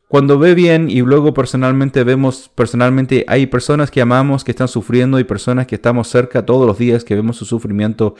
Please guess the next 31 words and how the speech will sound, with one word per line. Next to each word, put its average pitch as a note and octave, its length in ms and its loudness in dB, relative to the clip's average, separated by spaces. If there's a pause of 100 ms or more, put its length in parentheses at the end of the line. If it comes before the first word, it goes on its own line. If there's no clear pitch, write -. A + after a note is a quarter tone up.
(280)
Escuchamos F#3+ 460 0
historias F3+ 580 2
y C#3 80 -2
no C#3+ 100 2
importa D#3 420 0
quién D3+ 260 -2
seas, C3+ 360 0
no B2 60 0
importa A#2+ 340 -2
si A#2 140 -4
eres G#2 160 0
cristiano, D#3 460 -2
no B2+ 80 0 (100)
importa G#2 380 -6
si G#2+ 200 -8
eres A2+ 140 -2
cristiano, A2 560 -8 (500)
la, G#2 380 2
la G2+ 120 -2
gente C#3 280 -2
en B2+ 60 2
la A2 80 2
cultura D3 340 2
actual D3 260 2
no C3 140 0
podemos A#2+ 400 0
aceptar A2 380 -2
cómo G2+ 180 -4
son F#2 160 -4
las F#2 100 -6
cosas. A#2+ 480 -2